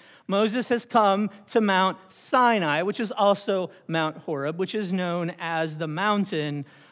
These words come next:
of God. I want to make sure that you know that at this point in Moses' life, we might look upon Moses as what?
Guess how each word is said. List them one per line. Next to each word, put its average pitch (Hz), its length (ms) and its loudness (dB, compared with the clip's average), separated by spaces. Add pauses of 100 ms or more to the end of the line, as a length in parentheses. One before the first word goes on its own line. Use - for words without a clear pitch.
of 147 220 -6
God. 160 460 0 (1200)
I - 120 -2
want 302 320 0 (180)
to 220 180 -2
make 208 320 -2
sure 202 320 -4
that 170 140 -6
you 170 180 -6
know 143 400 -6 (920)
that 202 120 -2
at 190 160 -12
this 269 220 -2
point 247 460 -2
in 180 220 -2
Moses' 185 720 -2
life, 147 720 -8 (720)
we 269 320 -4
might 285 380 -2
look 220 280 0
upon 170 400 -4
Moses 143 720 -6
as 156 180 -14
what? 160 300 -16